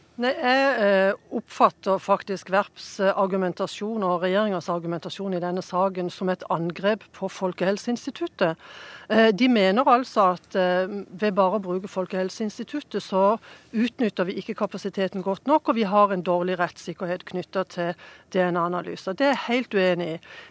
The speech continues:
Vi har, vår regjering opprettet dette registret, og vi har økt kapasiteten. Og heldigvis så sier altså politiet selv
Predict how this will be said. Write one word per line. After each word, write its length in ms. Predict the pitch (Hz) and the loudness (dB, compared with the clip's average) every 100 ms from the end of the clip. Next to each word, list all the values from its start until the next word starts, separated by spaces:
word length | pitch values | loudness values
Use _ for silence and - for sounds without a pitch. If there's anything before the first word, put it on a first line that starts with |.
| - | 2
Vi 140 | 294 | 4
har, 420 | 302 247 262 302 - | 4 4 6 6 2
vår 280 | 208 294 302 | 0 0 2
regjering 360 | 233 240 220 - | 2 0 -2 -4
opprettet 640 | 285 - - 311 - 202 | -10 -10 -4 -4 0 0
dette 200 | 175 - | 0 -6
registret, 580 | 185 175 170 - 175 175 | -10 -8 -8 -8 -6 -4
og 80 | 208 | -4
vi 60 | 233 | -2
har 160 | 254 - - | -2 -4 -4
økt 340 | 262 359 - | -2 -2 -4
kapasiteten. 920 | - 208 202 180 180 185 180 - 175 170 | -6 -6 -6 -8 -6 -2 -2 -4 -8 -4
Og 140 | 220 220 | -2 -2
heldigvis 720 | - 294 302 330 320 330 202 | -2 -2 0 -2 0 -2 -2
så 320 | - - 269 | -10 -12 -8
sier 320 | - 233 247 | -6 -2 2
altså 260 | 240 214 226 | 2 2 -2
politiet 540 | - 220 - 226 220 | -8 -8 -6 -4 -2
selv 400 | - 277 320 415 | -2 2 2 0